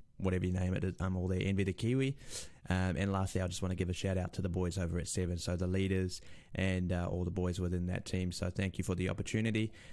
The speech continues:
uh, and I hope to make you guys proud. And, um, yeah, thank you for having me on board.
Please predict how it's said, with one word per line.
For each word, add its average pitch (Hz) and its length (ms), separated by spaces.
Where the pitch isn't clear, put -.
uh, 87 380
and 90 200
I 90 100
hope 92 220
to - 80
make 92 140
you 92 100
guys 92 260
proud. 117 380
And, 92 440
um, 90 360
yeah, 113 220
thank 98 180
you 98 60
for - 100
having 95 220
me 98 100
on 95 140
board. 107 240